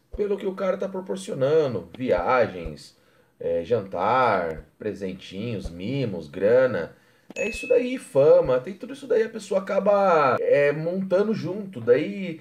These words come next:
é a mesma coisa que amizade, né? Fala, "Pô, fica sugando o cara." Mulher é a mesma coisa, dependendo da mulher, vai, vai, vai montar na costa do cara e vai sugar o cara.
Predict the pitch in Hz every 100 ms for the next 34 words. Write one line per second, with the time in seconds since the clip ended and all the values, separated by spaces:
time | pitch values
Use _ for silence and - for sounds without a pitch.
0 | - - 180 233 226 220 208 220 226 214
1 | 143 135 135 107 135 135 139 127 131 151
2 | 127 110 104 - - 127 - 147 123 127
3 | 123 120 98 87 85 - _ _ _ 196
4 | 196 226 226 240 254 - 208 190 160 160
5 | 160 180 170 170 175 202 214 196 - _
6 | - 156 - 147 160 170 170 151 160 180
7 | 175 160 156 147 170 196 - - - -
8 | - - 98 104 113